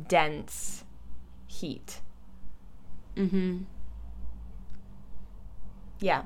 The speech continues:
Speaker 1: What's yours?
Speaker 2: Mm, mine.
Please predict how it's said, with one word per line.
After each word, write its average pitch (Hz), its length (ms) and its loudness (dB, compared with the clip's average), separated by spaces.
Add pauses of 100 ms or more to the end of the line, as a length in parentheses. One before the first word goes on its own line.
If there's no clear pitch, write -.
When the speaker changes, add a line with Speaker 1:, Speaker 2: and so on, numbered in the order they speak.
(120)
Speaker 1:
What's 202 260 4
yours? 208 460 6 (360)
Speaker 2:
Mm, 208 800 4 (2750)
mine. 302 1120 4